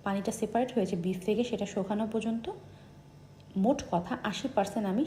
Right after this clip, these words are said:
সেদ্ধ করে নিয়েছি। সেদ্ধ করার জন্য আমি প্রয়োজন মতো পানি দিয়েছিলাম অফ ক্যামেরাতে। আমার আশি পার্সেন্ট যখন সেদ্ধ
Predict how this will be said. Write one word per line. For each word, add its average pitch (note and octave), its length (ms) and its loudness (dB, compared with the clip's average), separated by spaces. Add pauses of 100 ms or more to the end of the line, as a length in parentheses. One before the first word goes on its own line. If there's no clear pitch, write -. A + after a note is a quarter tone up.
(100)
সেদ্ধ G3 220 4 (120)
করে - 240 0
নিয়েছি। - 320 -8 (1040)
সেদ্ধ G#3+ 200 4 (120)
করার F#3 260 4
জন্য F#3+ 140 2 (140)
আমি G3 100 2 (100)
প্রয়োজন G3+ 320 2
মতো G3+ 140 -2 (120)
পানি F#3 180 2 (100)
দিয়েছিলাম A3+ 440 2 (100)
অফ G#3+ 140 -4
ক্যামেরাতে। A#3 440 0 (640)
আমার F#3+ 160 4 (140)
আশি B3+ 220 0
পার্সেন্ট A#3+ 280 2 (100)
যখন A3+ 200 2 (140)
সেদ্ধ B3 200 2